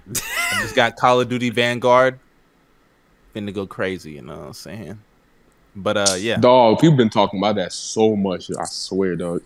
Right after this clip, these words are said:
Speaker 1: It's,
Speaker 2: It's
Speaker 1: it's good.
Speaker 2: crazy.
Speaker 1: It's good.
Speaker 2: Is it for real?
Speaker 1: Zombies is cool, too. But the thing is, I don't play cod enough to really give you the best assessment on that game. So, you gotta ask, like, a legit cod player. I'm not really,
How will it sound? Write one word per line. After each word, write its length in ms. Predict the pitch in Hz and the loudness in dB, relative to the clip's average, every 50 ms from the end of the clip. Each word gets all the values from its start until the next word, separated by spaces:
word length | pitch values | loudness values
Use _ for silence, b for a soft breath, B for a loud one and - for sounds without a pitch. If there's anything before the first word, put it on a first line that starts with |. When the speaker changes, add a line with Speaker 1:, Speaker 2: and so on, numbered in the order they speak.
| _ - _ - | _ -14 _ -6
Speaker 1:
It's, 120 | - - | -4 0
Speaker 2:
It's 100 | 190 220 | 2 2
Speaker 1:
it's 100 | - - | 2 2
good. 300 | 180 190 330 330 226 - | 2 2 4 4 4 4
Speaker 2:
crazy. 120 | 170 - 190 | 2 0 -2
Speaker 1:
It's 100 | 214 185 | -2 -2
good. 180 | 170 240 233 156 | 0 0 0 0
Speaker 2:
Is 60 | - | -2
it 100 | _ - | _ -2
for 80 | 120 127 | 0 2
real? 120 | 139 143 | 4 6
Speaker 1:
Zombies 340 | 123 165 208 240 165 175 196 | 6 6 6 6 4 2 0
is 60 | 175 - _ _ _ _ | -4 -6 _ _ _ _
cool, 100 | - 147 | -18 -16
too. 300 | - - 170 151 110 92 _ _ _ _ _ _ _ _ _ _ | -14 -12 -10 -10 -10 -12 _ _ _ _ _ _ _ _ _ _
But 140 | - 165 165 | 2 2 2
the 60 | 175 175 | 2 0
thing 140 | 214 233 233 | 0 0 2
is, 260 | 220 196 - - - _ - - - - _ _ - | 2 0 -2 -6 -16 _ -20 -20 -20 -20 _ _ -2
I 80 | 135 160 | 0 0
don't 120 | 180 170 - | 0 0 -2
play 140 | 175 160 | -4 -4
cod 380 | 139 - - 147 147 147 151 139 | -2 -2 0 2 2 2 2 0
enough 260 | 135 139 143 139 - | -4 -6 -8 -8 -8
to 200 | - - 160 131 - _ | -10 -10 -10 -10 -12 _
really 280 | 92 104 123 135 131 123 | -12 -8 -6 -6 -6 -6
give 220 | 107 120 127 117 | -6 -6 -8 -6
you 60 | 123 110 | -8 -8
the 100 | 101 95 | -8 -8
best 320 | 82 101 107 110 - - | -8 -6 -8 -8 -8 -12
assessment 520 | 104 - - 110 104 110 - - 113 110 98 | -16 -10 -8 -6 -6 -6 -8 -10 -12 -10 -10
on 140 | 104 107 107 | -8 -8 -6
that 140 | 110 110 104 101 | -6 -8 -8 -8
game. 360 | 107 110 113 117 120 123 127 _ _ _ _ _ _ _ _ _ _ _ _ _ _ | -8 -8 -8 -10 -12 -14 -20 _ _ _ _ _ _ _ _ _ _ _ _ _ _
So, 320 | - - 90 82 82 82 - _ | -14 -12 -12 -12 -12 -16 -18 _
you 120 | - 92 90 | -20 -12 -6
gotta 220 | - 107 98 87 80 | -4 -4 -2 -2 -4
ask, 260 | 98 95 - - - | -6 -6 -8 -8 -14
like, 140 | 92 87 - | -14 -12 -12
a 60 | 90 | -12
legit 400 | 85 87 82 - 95 87 - - | -14 -14 -14 -12 -14 -14 -14 -14
cod 280 | - 92 87 87 87 - | -10 -8 -6 -6 -8 -10
player. 240 | - - 85 82 85 | -12 -14 -12 -12 -12
I'm 100 | 87 92 | -12 -10
not 180 | 92 90 85 82 | -10 -10 -10 -10
really, 320 | 87 87 85 85 82 80 | -12 -12 -14 -14 -16 -18